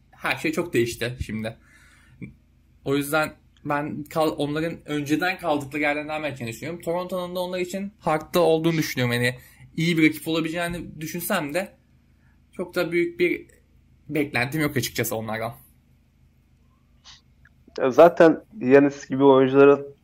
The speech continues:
Speaker 2: artık o seviyede konferans finalinde eğer durdururlarsa
Speaker 1: Ş-, şampiyon olsun abi zaten.
Speaker 2: Yo, yo, şey yani, durduruldukları zaman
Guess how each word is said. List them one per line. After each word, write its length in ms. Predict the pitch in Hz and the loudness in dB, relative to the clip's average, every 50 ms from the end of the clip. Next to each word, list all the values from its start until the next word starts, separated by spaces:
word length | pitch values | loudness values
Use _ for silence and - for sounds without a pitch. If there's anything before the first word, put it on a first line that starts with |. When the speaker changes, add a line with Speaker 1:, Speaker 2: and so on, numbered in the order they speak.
| - - | -6 0
Speaker 2:
artık 320 | - 117 117 123 - - | 4 4 4 4 6 6
o 80 | 147 147 | 6 6
seviyede 380 | 147 - 143 135 127 123 123 | 8 10 10 10 10 10 8
konferans 560 | 123 135 131 127 127 127 135 143 143 143 143 - | 8 8 8 8 8 8 8 8 8 8 6 6
finalinde 560 | 139 135 131 127 131 131 139 139 135 - - - - - - - - - - - - - | 8 8 10 10 10 10 10 8 8 4 -12 -20 -20 -20 -20 -20 -20 -20 -20 -8 0 4
eğer 280 | 120 120 120 120 110 | 6 6 6 6 4
durdururlarsa 1040 | 120 120 120 120 120 123 127 131 135 135 143 151 160 156 151 156 - - 143 151 - | 4 4 4 4 4 6 6 8 8 10 10 10 10 8 8 6 4 4 4 4 2
Speaker 1:
Ş-, 100 | - - | -6 -8
şampiyon 400 | - - 180 165 165 - 214 180 | -6 -2 -2 -2 0 0 -4 -4
olsun 140 | 151 - 135 | -4 -4 -4
abi 200 | 131 139 143 131 | -2 -2 -2 -2
zaten. 240 | 120 117 117 - 110 - - - - - - - _ _ _ _ _ _ _ _ _ _ _ _ _ _ _ _ _ _ - | -4 -6 -6 -6 -12 -14 -16 -20 -20 -20 -20 -20 _ _ _ _ _ _ _ _ _ _ _ _ _ _ _ _ _ _ -4
Speaker 2:
Yo, 120 | - 135 139 | 4 6 8
yo, 120 | 151 147 131 | 8 8 8
şey 200 | - 151 147 143 | 8 8 8 10
yani, 300 | 135 127 120 113 110 110 110 - - _ _ _ _ _ _ _ _ _ _ _ - 131 127 120 | 10 8 8 6 4 2 0 -6 -18 _ _ _ _ _ _ _ _ _ _ _ -18 -16 -8 0
durduruldukları 720 | 120 131 131 127 123 143 143 139 139 143 139 - 165 165 170 | 4 4 4 6 8 8 8 8 6 4 6 8 8 8 10
zaman 380 | 156 160 156 165 180 180 175 | 10 10 10 10 8 6 4